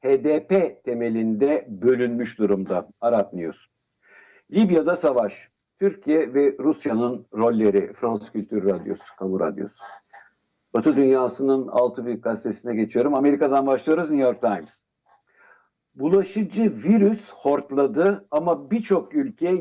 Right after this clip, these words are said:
yine de kısıtlamaları hafifletiyor. Koronavirüs vaka sayısı yirmi bir eyalette yükselirken Washington başka şeylerle uğraşıyor. Amerika Birleşik Devletleri Merkez Bankası yani Fed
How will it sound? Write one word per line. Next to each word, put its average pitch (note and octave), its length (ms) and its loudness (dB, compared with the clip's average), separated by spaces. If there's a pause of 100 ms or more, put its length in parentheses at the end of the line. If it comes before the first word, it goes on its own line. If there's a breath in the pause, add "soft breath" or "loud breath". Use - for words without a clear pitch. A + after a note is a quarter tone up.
yine E3+ 320 2
de F#3 120 -4
kısıtlamaları C#3 800 0
hafifletiyor. B2+ 920 -4 (460)
Koronavirüs A#2+ 640 0
vaka C3 220 0
sayısı C#3+ 480 -2 (320 loud breath)
yirmi E3+ 500 0
bir A#3 120 4
eyalette A#2+ 680 0
yükselirken D#3 920 0 (200)
Washington F#3+ 800 -2
başka E3+ 360 0
şeylerle F#2+ 500 -2
uğraşıyor. E2 520 -6 (880 loud breath)
Amerika G3+ 380 2
Birleşik G3 340 0
Devletleri F#3 480 2
Merkez F3 460 2
Bankası A#2 600 -4
yani A#2 520 0
Fed F#3+ 460 -2